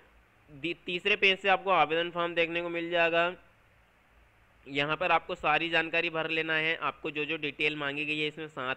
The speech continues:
में इसका एक प्रिंट आउट निकाल लेना है, ठीक है। प्रिंट आउट निकाल कर इसे भरकर आपको ले जाना होगा और ऑनलाइन आवेदन करते समय इसमें जो जो सर्टिफिकेट लग रहे हैं वो आपको यहाँ पर भर के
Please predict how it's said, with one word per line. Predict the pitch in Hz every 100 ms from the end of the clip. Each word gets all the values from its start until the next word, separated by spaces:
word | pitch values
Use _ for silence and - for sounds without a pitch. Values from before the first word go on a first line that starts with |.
| -
में | 151 170 - - - -
इसका | 151 - 170
एक | 170 -
प्रिंट | 160 160
आउट | 165 139 147 160
निकाल | 156 147 139 135 147
लेना | 143 139 135
है, | 135 139 117 - _ _ _ _ _ _ _ _ _ _ _ _ 131
ठीक | 156
है। | 175
प्रिंट | 170 165
आउट | 170
निकाल | 170 165 170
कर | 170
इसे | 165 170
भरकर | 147 147 165
आपको | 151 - 165
ले | 135
जाना | 139 147 151
होगा | 160
और | 170
ऑनलाइन | 139 131 147 156
आवेदन | 147 151 156
करते | 151 147 156
समय | 151 156
इसमें | 151 156
जो | 139 131
जो | 151 143 143
सर्टिफिकेट | 131 139 127 135 143
लग | 139 135
रहे | 143
हैं | 147 190 247 - - - _
वो | 151
आपको | 147 143 -
यहाँ | 160 151
पर | 143 151
भर | 143 139
के | 151 202